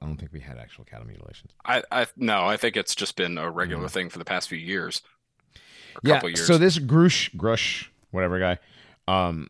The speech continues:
Speaker 1: he suggested that more than just vehicles were found, saying dead pilots had allegedly been discovered too. So they're finding aliens as well. They're finding bodies. Um, of course, the government has locked down releasing any U A P material when it comes to the Freedom of Information Act,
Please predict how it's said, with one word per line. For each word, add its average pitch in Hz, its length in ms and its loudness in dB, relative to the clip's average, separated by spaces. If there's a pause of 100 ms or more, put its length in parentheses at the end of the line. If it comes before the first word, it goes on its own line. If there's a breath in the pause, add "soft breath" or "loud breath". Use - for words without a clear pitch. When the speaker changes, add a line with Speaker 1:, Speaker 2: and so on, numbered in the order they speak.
(100)
Speaker 1:
he 135 140 -2
suggested 135 560 0
that 131 200 4
more 151 280 2
than 220 140 4
just 151 220 2
vehicles 156 340 4
were 113 80 -2
found, 78 320 -8
saying 95 240 2
dead 113 260 2
pilots 117 400 2
had 82 100 -4
allegedly 76 440 -6
been 71 140 -12
discovered 78 380 -8
too. 85 100 -10
So 131 100 -4
they're 135 100 0
finding 175 420 4
aliens 165 580 6
as 123 180 -2
well. 101 380 -4
They're 87 140 -8
finding 98 360 -4
bodies. 78 460 -6 (1900)
Um, 58 400 -14 (1900)
of 107 100 -8
course, 117 280 -4
the 113 80 -10
government 113 440 -2
has 104 180 -6
locked 135 240 2
down 127 280 2
releasing 107 420 -4
any 143 200 0
U 127 160 0
A 120 120 0
P 107 160 -6
material 127 400 0
when 113 100 -2
it 104 100 -6
comes 202 300 -2
to 139 140 -2
the 110 100 -4
Freedom 98 240 -6
of 85 100 -4
Information 78 520 -10
Act, 80 240 -12